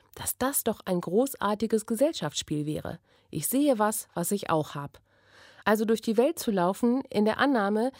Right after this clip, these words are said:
dass ich mit jedem Menschen irgendetwas gemeinsam habe, wenn ich nur lang genug danach suche.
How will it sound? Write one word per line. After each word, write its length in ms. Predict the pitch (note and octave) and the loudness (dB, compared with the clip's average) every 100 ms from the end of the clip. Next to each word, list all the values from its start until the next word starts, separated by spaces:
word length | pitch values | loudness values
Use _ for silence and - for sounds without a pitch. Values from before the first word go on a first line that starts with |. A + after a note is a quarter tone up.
| - - - | -20 -20 -4
dass 180 | G3 G#3 | 0 0
ich 120 | A#3 | 2
mit 200 | A3+ G3 | 2 0
jedem 360 | G#3+ C#4 D#4 D4+ | 0 2 2 2
Menschen 400 | A3 A3 - A3 | 2 0 -2 -4
irgendetwas 800 | - A#3 B3+ C4 B3+ G3 - G3 | 2 4 4 2 -2 -4 -4 -4
gemeinsam 480 | - G3 F#3 F3 C#3+ | 0 0 0 -2 -6
habe, 300 | C#3 - - - | -8 -12 -14 -2
wenn 120 | G3 | 0
ich 160 | G#3 - | 2 0
nur 100 | G3+ | 0
lang 280 | G3 A3+ C4 | 2 2 4
genug 320 | C4+ A3+ A3 | 4 4 2
danach 300 | G#3 G3+ G3 | -2 0 -2
suche. 400 | E3 D3 - | -4 -6 -10